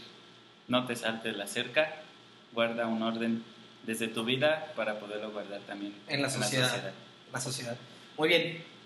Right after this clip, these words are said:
Speaker 2: muchas gracias. Y ahí estamos, eh, en las redes sociales, eh, para que puedan comentar,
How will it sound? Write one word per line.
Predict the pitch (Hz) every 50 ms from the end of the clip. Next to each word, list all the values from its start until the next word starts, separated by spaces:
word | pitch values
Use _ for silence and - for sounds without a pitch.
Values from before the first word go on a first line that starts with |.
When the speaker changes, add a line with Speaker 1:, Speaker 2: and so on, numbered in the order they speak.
| - -
Speaker 2:
muchas | 151 - 185 170 160
gracias. | 165 175 175 190 208 208 208 - - - - - - - -
Y | 175 180 185 190 196 190 - - - - - - - - - - - - -
ahí | - 156 160 160
estamos, | - - 180 180 175 180 185 185 - - - -
eh, | 147 143 139 143 139
en | 135 139
las | 135 135
redes | 147 156 165 165 165
sociales, | 160 139 - - 165 160 170 180 190 190 - - - - - - - - - - - - - - - -
eh, | 131 131 131 131 131 131 127 131 - - - - - - - - - - - - - - - - - - - -
para | - 131 127 127 127
que | - 127 123 123 120 -
puedan | - 143 139 143 139
comentar, | 131 123 127 120 127 123 151 156 175 196 220 214 -